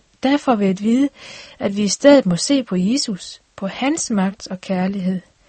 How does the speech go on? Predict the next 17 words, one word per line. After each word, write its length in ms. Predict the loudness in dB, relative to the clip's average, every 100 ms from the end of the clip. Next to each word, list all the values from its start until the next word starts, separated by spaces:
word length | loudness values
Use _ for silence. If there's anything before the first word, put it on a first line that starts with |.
| _ -20 -20 _ 2
Det 140 | 2
han 280 | 4 2 2
har 100 | -2
gjort 300 | 0 2 2
for 180 | 0 0
os 360 | 0 -4 -8 -14
og 120 | -14
til 120 | -12
stadighed 640 | -14 -4 0 0 -2 -4 -2
gør, 320 | -2 -2 -6 _ _ _ -20 -20 -20 _
fordi 440 | -6 -2 4 4
han 200 | 4 2
elsker 380 | 2 0 -2 -2
os 260 | 0 -2 -4
og 120 | -4
har 100 | 0
lovet 460 | 4 4 4 0